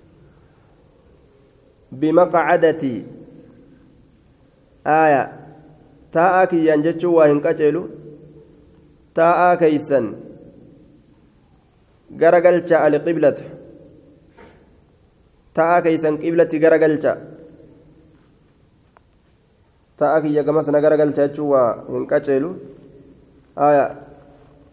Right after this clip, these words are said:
Taa'uma keeysan gamasitti garagalcha. ذكر عند رسول الله صلى الله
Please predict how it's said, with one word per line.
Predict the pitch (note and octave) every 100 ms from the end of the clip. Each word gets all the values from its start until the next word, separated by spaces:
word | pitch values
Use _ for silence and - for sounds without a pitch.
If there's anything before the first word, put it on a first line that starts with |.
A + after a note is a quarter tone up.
| _
Taa'uma | - E3+ F#3+ F#3 E3+
keeysan | F#3 F#3 F3 E3+
gamasitti | E3 F3 F3 E3+
garagalcha. | F3 E3+ E3+ D#3+ D3 A2+ - - - - - - _ _ _ _ _ _ _ _ _ _ _ _ _ _ _ _ _ _ _ _ _ _ _ _ _ _ _ _
ذكر | - C#3+ E3 F#3+ F3+
عند | F#3 F3+
رسول | F3 E3+ F3
الله | F3+ F#3 F3
صلى | E3+ E3
الله | E3 F3